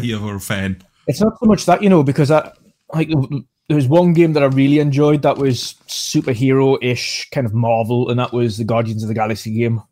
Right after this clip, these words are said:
Speaker 2: I thoroughly
Speaker 1: Hmm.
Speaker 2: enjoyed that.
Speaker 1: That
Speaker 2: It was
Speaker 1: was
Speaker 2: a
Speaker 1: a
Speaker 2: lot of stuff.
Speaker 1: phenomenal game.
Speaker 2: A lot of
Speaker 1: Yeah.
Speaker 2: stuff in that that was enjoyable. Like, it had amazing soundtrack with great music. It had, like, an enjoyable cast of characters with really gr-, good acting.
Speaker 1: Mm.
Speaker 2: Had a good story, good combat.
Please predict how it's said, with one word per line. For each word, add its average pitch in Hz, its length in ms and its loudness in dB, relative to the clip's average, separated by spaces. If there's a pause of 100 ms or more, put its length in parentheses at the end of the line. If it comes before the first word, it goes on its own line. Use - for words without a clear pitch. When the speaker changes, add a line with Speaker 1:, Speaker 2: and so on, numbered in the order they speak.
(120)
Speaker 2:
I 113 60 -8
thoroughly 135 460 2
Speaker 1:
Hmm. 151 80 4
Speaker 2:
enjoyed 117 380 -4
that. 113 260 -4
Speaker 1:
That 131 160 -2
Speaker 2:
It 117 40 -4
was 117 160 0
Speaker 1:
was 127 60 0
Speaker 2:
a - 20 0
Speaker 1:
a - 20 0
Speaker 2:
lot 123 180 -2
of 107 60 -2
stuff. 104 80 -2
Speaker 1:
phenomenal 110 440 -2
game. 95 360 -6 (680)
Speaker 2:
A 131 40 0
lot 151 140 4
of 123 60 0
Speaker 1:
Yeah. 110 60 0
Speaker 2:
stuff 135 260 -2
in 143 160 2
that 151 120 0
that 143 140 0
was 135 80 -2
enjoyable. 135 600 0
Like, 127 160 -2
it 123 40 -4
had 123 140 -4
amazing 135 500 0
soundtrack 127 720 -2
with 110 80 -8
great 131 340 0
music. 120 540 -2
It 113 100 -2
had, 113 300 -4 (120)
like, 117 260 -6
an 123 100 -6
enjoyable 127 880 0
cast - 440 -6
of 110 100 -10
characters 120 720 -2
with 107 120 -6
really 117 280 0
gr-, 117 180 -4
good 117 220 -2
acting. 120 480 -4
Speaker 1:
Mm. 127 400 -2
Speaker 2:
Had 139 80 -2
a - 40 2
good 131 240 0
story, 131 680 0
good 120 260 -4
combat. 113 720 -4